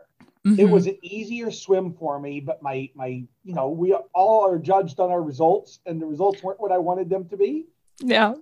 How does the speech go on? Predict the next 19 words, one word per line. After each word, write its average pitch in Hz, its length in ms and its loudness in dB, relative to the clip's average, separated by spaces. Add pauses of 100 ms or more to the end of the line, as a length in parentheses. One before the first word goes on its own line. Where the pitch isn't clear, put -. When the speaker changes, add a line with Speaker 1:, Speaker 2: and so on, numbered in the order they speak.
(280)
Speaker 2:
Yeah. 196 120 0
Speaker 1:
Uh, 143 160 -4 (800)
but 170 120 0
I 165 100 0
did 214 240 -4
it. - 200 -8
And, 208 240 -4
and 226 220 -4
since 285 240 -6
then, 254 380 2
uh, 196 220 0 (600)
became 220 300 -4
a 226 40 -4
trustee 233 500 -4
to 226 80 -14
U 208 180 -6
S 208 120 -6
A 214 80 -8
Swimming. 233 400 -6